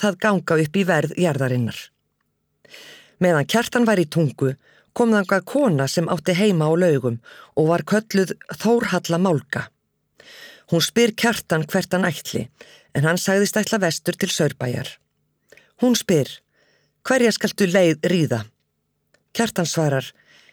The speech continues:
„Ég mun ríða vestur Sælingsdal en Svínadal til baka.“ Hún spyr hversu lengi hann muni vera. Kjartan sagði líklegast að hann myndi ríða heim vestan á fimmtudaginn.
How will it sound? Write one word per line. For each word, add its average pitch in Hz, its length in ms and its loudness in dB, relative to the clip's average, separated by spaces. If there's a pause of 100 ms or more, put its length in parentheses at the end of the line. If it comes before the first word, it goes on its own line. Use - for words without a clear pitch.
(140)
„Ég 185 160 4
mun 233 140 4
ríða 180 260 4
vestur 185 320 0
Sælingsdal 156 640 0 (420)
en 214 100 2
Svínadal 160 760 0 (100)
til 185 140 -2
baka.“ 120 440 -6 (1200)
Hún 170 100 0
spyr 214 320 2
hversu 196 320 0
lengi 226 400 0
hann 156 140 2
muni 156 220 2
vera. 202 360 0 (1120)
Kjartan 240 360 2
sagði 180 280 2
líklegast 139 720 0 (220)
að - 80 -2
hann 151 100 4
myndi 151 200 0
ríða 180 300 2
heim 214 380 2
vestan 185 500 -2
á 190 60 0
fimmtudaginn. 127 680 -2